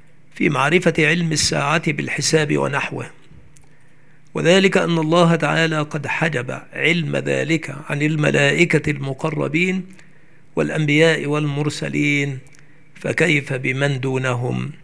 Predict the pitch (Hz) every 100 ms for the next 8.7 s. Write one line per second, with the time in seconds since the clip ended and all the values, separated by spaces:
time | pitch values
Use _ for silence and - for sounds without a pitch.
0 | - - - - - - - - - -
1 | - 147 196 190 196 180 - - - -
2 | - - - - - - - - - -
3 | - 147 143 156 202 - 196 180 185 175
4 | - - - - - - - - - -
5 | - - - - - - - 143 147 165
6 | 160 156 147 160 - - - - - -
7 | - - - - - - 156 127 175 240
8 | 185 156 147 139 139 139 127